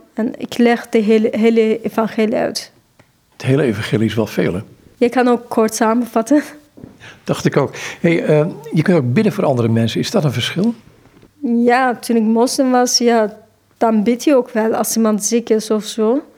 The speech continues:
Speaker 1: Maar nu bid ik echt puur om, eh, ook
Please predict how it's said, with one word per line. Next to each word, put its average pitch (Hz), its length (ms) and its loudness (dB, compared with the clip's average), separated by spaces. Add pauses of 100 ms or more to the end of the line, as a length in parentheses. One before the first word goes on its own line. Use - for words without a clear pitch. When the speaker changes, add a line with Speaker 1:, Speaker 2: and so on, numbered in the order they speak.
(640)
Speaker 1:
Maar 214 280 2
nu 233 180 6
bid 220 180 0
ik 240 120 -2
echt - 380 0
puur 233 460 2
om, 220 220 2
eh, 220 320 2 (800)
ook - 340 -2